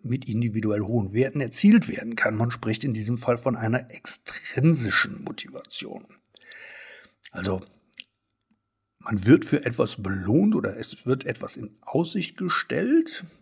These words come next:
was man erreichen oder was man bekommen kann, wenn man irgendwas erreicht. Allerdings wird wohl kaum jemand für echt lange Zeit eine unangenehme Arbeit verrichten oder blöde Dinge tun, nur weil er dafür bezahlt wird.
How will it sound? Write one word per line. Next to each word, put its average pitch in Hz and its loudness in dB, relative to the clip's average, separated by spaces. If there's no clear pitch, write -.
was 220 -6
man 107 -4
erreichen - -2
oder 95 -4
was - -6
man 98 -2
bekommen 175 2
kann, 156 0
wenn 156 0
man 147 -2
irgendwas 135 -2
erreicht. - 0
Allerdings 127 -2
wird 160 0
wohl 127 -2
kaum 139 -2
jemand 160 -2
für - -6
echt - -2
lange 120 2
Zeit 120 0
eine 127 -2
unangenehme 127 6
Arbeit 147 4
verrichten 113 -6
oder 98 0
blöde 131 6
Dinge 117 0
tun, 135 0
nur 127 2
weil 131 2
er 127 0
dafür 117 -2
bezahlt 117 -2
wird. - -12